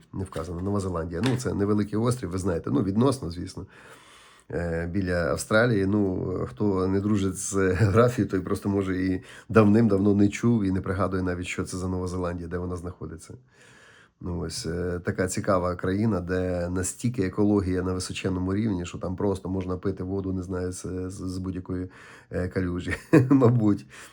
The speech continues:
Ну, я, звісно, трохи піджартовую, тому що це не зовсім так, і, може, і зовсім не так. Але екологія там на височенному рівні, там, е, настільки все чисто, настільки все скучно, е, тобто село, село, там вівці і так далі, там овець більше, чим людей.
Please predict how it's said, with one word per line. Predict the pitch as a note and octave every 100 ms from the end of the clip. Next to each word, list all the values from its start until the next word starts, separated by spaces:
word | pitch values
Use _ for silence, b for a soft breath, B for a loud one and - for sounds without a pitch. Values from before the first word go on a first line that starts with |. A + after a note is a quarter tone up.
| -
Ну, | -
я, | C3 G2
звісно, | G#2+ G#2+ G2+
трохи | G2 G#2+ G2+
піджартовую, | G2+ G2+ - C#3 G#2+
тому | G2+ G2
що | G2
це | F2+ G2
не | G#2 A#2+
зовсім | A#2 F2+ F#2+ F#2+
так, | C3 C3+ F#2+
і, | F2+ F2+ F2
може, | F2+ F#2 F#2+ F#2
і | F#2+
зовсім | G#2 G2 G2+ F#2+
не | G2
так. | B2 B2 - B B B B B B B
Але | - F#2+ G2
екологія | G#2 A2 G2 F2
там | F2+
на | F2+
височенному | F#2 F#2+ F#2 F#2 F2+ F#2+
рівні, | G#2 A2 F#2+ F#2
там, | - F#2+ F#2+ G2 F#2+
е, | G2+ G#2 - - A#2+ - B B -
настільки | G2 G#2+ G#2
все | F#2 -
чисто, | - A#2 G#2 F#2
настільки | F2+ F2+ - -
все | - - - - - - - -
скучно, | - A#2+ A2+ - F#2 F2+ -
е, | - - -
тобто | F#2 G2
село, | - G2+ A2+ G#2
село, | G#2 G#2 -
там | F2+
вівці | G#2 G#2 -
і | G2
так | F#2
далі, | F#2+ F#2 E2+
там | F2+
овець | F#2+ G2 F2
більше, | F#2 - -
чим | -
людей. | F#2 F2+ F2+